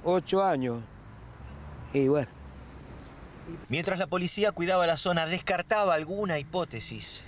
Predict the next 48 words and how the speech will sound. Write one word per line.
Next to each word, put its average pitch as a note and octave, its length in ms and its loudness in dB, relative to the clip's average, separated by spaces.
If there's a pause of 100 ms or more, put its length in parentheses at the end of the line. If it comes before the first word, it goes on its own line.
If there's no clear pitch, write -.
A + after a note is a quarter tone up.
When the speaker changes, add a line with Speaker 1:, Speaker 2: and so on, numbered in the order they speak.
(120)
Speaker 2:
que C#3 80 -4
podría C#3+ 720 4
dar D#3 200 4
a C#3 100 2
entender C3+ 500 0
que D#3+ 100 0
el D3+ 100 0
deceso C#3 540 0 (320)
haya G3+ 240 0
sido G3+ 320 2
producto F3+ 580 2
de D#3 80 4
algún C#3+ 280 2
ataque. D#3 340 -2 (240)
¿No F3+ 80 -4
habrá G3 140 2
sido F3+ 180 4
producto D#3+ 280 4
de D3+ 60 6
una C#3+ 120 2
pelea, D3+ 460 4
de D3 120 4
nada, B2 400 0
no? A#3 500 4
Speaker 1:
No, A3 220 4
no, - 0 -
no, G#3+ 220 4
no, G#3 200 4
no, G#3 200 4
no, G3 180 2
no, F#3+ 180 2
no, F#3 200 -2
no. E3+ 80 -8 (800)
Ahí F#3+ 160 6
está F#3 260 4
la, D3 320 2 (420)
se - 160 2
lo D#3+ 120 6
puede F3 260 4
decir, D#3+ 680 4 (560)
la C3 200 4
policía C3+ 500 4
que D3 140 2
no, D#3+ 260 4
no, D#3+ 220 2
no, D#3 180 4
él D#3+ 180 4
no. C#3+ 240 2